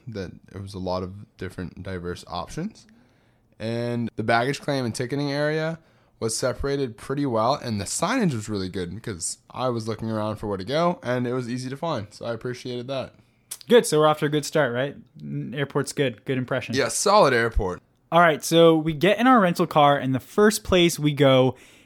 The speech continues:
Speaker 2: is right to downtown Nashville to see what the town is all about. And you and I were pretty hungry, and so we decided to check out a place called The Gulch,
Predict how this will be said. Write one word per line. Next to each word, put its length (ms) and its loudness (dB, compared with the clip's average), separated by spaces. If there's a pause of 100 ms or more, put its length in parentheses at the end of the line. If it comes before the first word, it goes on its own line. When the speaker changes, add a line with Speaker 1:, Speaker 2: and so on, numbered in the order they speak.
(120)
Speaker 2:
is 180 2
right 320 4
to 100 2
downtown 520 2
Nashville 480 -2
to 40 -2
see 280 0
what 140 -2
the 60 -6
town 420 2
is 220 -6
all 300 2
about. 380 -2 (600)
And 300 4
you 140 8
and 80 6
I 100 6
were 80 2
pretty 240 0
hungry, 420 2 (300)
and 540 2 (120)
so 160 2
we 140 4
decided 560 2
to 400 0 (380)
check 220 4
out 220 4
a 60 -2
place 380 4
called 420 2
The 80 2
Gulch, 600 2